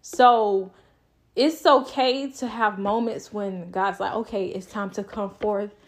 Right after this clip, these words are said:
And, you know, you get a little, you get a little scared, you know, process that, but don't stay in that. Because just imagine, had Jesus been like, "Nah, you know, it's not my time, I can't do this,"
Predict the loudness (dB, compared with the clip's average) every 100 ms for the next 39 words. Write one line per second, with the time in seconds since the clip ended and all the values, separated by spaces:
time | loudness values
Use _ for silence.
0 | _ _ _ _ 0 2 4 2 2 0
1 | 0 0 2 0 2 2 0 -4 -10 _
2 | _ -4 0 2 2 2 0 0 2 4
3 | 4 2 2 0 2 -2 -4 -8 _ _
4 | _ _ 2 4 4 4 -2 -2 -2 -2
5 | -4 -14 _ _ 0 2 2 0 -6 -8
6 | -2 0 0 -4 -10 -12 -16 _ _ _
7 | _ _ -2 2 2 2 0 2 0 0
8 | -4 -6 -6 -8 2 6 6 4 -4 -4
9 | -4 -4 -4 -4 -4 -6 -2 0 2 0
10 | -2 -6 -4 0 0 -2 -10 -10 -4 -2
11 | -2 -2 -4 -6 -8 _ -6 -4 -4 -4
12 | -2 2 2 2